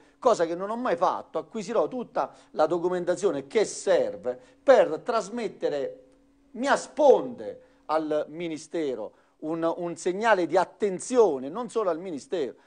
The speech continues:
perché non è che questi qua non vanno d'accordo tra di loro, e chi ne paga le conseguenze su scelte per le quali loro ri-, ri-, ritengono di, di aver assunto il crisma dell'infallibilità,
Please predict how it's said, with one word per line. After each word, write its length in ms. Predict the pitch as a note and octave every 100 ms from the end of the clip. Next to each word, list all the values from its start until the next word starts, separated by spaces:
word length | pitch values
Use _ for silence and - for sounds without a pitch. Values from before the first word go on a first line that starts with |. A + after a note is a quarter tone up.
| _
perché 140 | - B3+
non 80 |
è 60 | D#4+
che 160 | - E3
questi 320 | F3+ D3 C3
qua 200 | F3+ D#3
non 180 | C#3+ D#3
vanno 220 | E3 D3+
d'accordo 460 | D3 - D#3+ C#3
tra 180 | C#3 C#3+
di 80 | C3
loro, 460 | C#3+ C#3 A#2 G2 - _ -
e 120 | D3
chi 100 | -
ne 140 | G3 E3+
paga 260 | E3 D3+
le 140 | D3+ C3+
conseguenze 840 | D#3 C#3 C#3 C3 D#3+ B2+ A2 A2 _
su 180 | - F#3+
scelte 720 | - - A3 F#3+ D#3 E3 D#3 - _
per 200 | - E3
le 100 | E3+
quali 260 | D3+ F#3 D#3+
loro 140 | F#3
ri-, 180 | D#3 C#3
ri-, 300 | D#3 D3 D3 C3
ritengono 680 | D#3 D#3 D#3+ F#3+ E3+ D#3 C#3+
di, 120 | D3 C#3+ - _
di 100 | -
aver 160 | D#3 E3
assunto 380 | G#3 - G#3 D#3+
il 100 | C#3+
crisma 380 | A3 G3+ E3+ D3+
dell'infallibilità, 1120 | D3 D3 C#3+ D3+ C#3+ C#3 B2+ C#3 D3+ C#3+ -